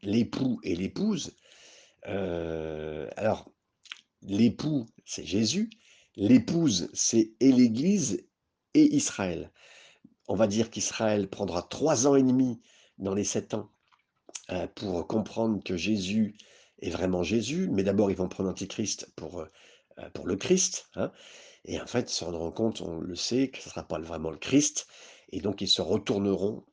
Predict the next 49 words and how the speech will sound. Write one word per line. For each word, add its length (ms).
vers 200
celui 360
qu'ils 280
ont, 220
euh, 380
d'abord, 260
ils 80
verront 300
deux 260
tiers 260
de 160
leur 240
pays 420
être 240
détruit. 440
Euh, 160
enfin, 220
quand 140
je 60
dis 120
pas 120
pays, 260
mais 120
ce 160
sera 280
leur, 240
les 100
peuples, 380
le 120
peuple 280
d'Israël 340
détruit 380
encore 240
une 80
fois, 280
euh, 120
par 200
le 100
diable. 260
C'est 120
ce 100
qui, 120
de 40
toute 80
façon, 160
c'est 120
toujours 200
son 140
plan, 320